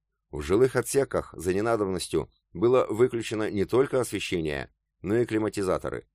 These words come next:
Камбус, симуляторы и прочая дребедень были выключены в интересах экономии энергии и заблокированы в интересах безопасности. Люди часами не поднимали лицевых щитков своих шлемов,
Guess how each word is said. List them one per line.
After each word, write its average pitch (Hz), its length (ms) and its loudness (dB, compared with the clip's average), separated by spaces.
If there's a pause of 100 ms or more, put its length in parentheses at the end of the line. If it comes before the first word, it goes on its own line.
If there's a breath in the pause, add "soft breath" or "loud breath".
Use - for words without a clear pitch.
(420)
Камбус, 98 580 0
симуляторы 92 760 0 (220)
и 110 100 0
прочая 123 400 2
дребедень 95 540 0
были 101 300 2
выключены 92 680 -2
в 82 100 -6
интересах 104 500 -4
экономии 95 580 -2
энергии 85 560 -2 (280)
и 104 80 -4
заблокированы 123 800 2
в 101 120 -2
интересах 85 440 0
безопасности. 78 760 -4 (540)
Люди 117 400 2
часами 113 460 0
не 101 120 -2
поднимали 101 560 0
лицевых 101 440 0
щитков 98 420 -2
своих 92 300 0
шлемов, 87 480 -4